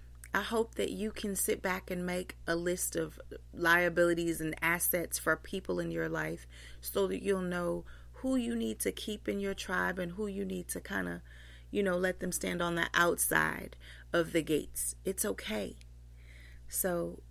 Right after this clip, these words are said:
again, thank you guys for listening.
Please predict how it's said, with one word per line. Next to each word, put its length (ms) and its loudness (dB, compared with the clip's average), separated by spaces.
again, 640 -4
thank 240 -4
you 60 -2
guys 320 -4
for 120 -2
listening. 580 -4